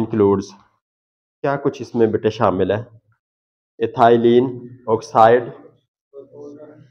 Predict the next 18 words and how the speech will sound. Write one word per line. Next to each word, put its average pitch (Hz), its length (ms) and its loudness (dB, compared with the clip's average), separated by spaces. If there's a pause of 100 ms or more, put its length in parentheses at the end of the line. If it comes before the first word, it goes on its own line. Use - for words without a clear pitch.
(920)
यानी 127 200 6
कौन 143 260 4
कौन 143 200 2
से 143 140 0
केमिकल 123 440 2
बताएं? 110 420 0
इथाइलिन 117 600 0 (220)
ऑक्साइड 117 480 4
हो 117 140 6
गया, 117 200 6
ओजोन 110 460 4
हो 117 160 6
गया, 113 160 4
क्लोरीन, 104 540 -2 (1120)
ब्लीच, 113 640 0
ठीक 123 200 2
हो 123 140 4
गया, 101 160 2